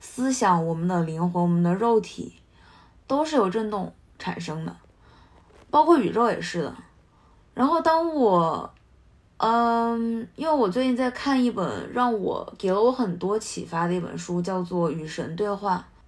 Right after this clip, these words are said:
这个名字你们可以听出来，它是叫神，但其实这个神并不是，呃，广义上的神，比如说什么，呃，耶稣基督，也不是古兰经里的真主阿拉，也不是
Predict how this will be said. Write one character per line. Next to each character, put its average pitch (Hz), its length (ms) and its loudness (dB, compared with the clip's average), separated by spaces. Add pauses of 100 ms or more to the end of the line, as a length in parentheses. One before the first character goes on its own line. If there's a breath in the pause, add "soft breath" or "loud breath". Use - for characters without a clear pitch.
这 392 140 0
个 339 80 0
名 190 300 2
字 220 300 0
你 180 100 -2
们 170 160 -2
可 175 80 -4
以 180 140 0
听 180 180 -6
出 180 100 -2
来， 165 140 -4
它 170 100 -4
是 175 440 -4
叫 180 420 -4
神， - 540 -4
但 214 180 -4
其 196 220 -8
实 180 160 -8
这 247 120 -2
个 233 140 2
神 170 480 -6
并 240 240 -2
不 165 180 -10
是， 175 640 -4 (640 loud breath)
呃， 170 200 0 (120)
广 - 280 2
义 233 220 -4
上 180 320 -2 (400)
的 175 140 0
神， - 200 -6 (120)
比 170 80 -6
如 151 120 -4
说 165 460 -4
什 170 160 -10
么， 151 320 -8 (480)
呃， 156 240 -2
耶 175 180 0
稣 180 160 -2
基 175 160 4
督， 165 380 -2
也 156 180 -4
不 - 160 -12
是 170 540 -2 (340 loud breath)
古 180 80 2
兰 170 220 2
经 190 240 -2
里 175 180 0
的 151 260 -2
真 190 200 -2
主 170 80 -2
阿 160 220 2
拉， 170 200 6
也 160 200 2
不 - 120 -6
是 175 680 0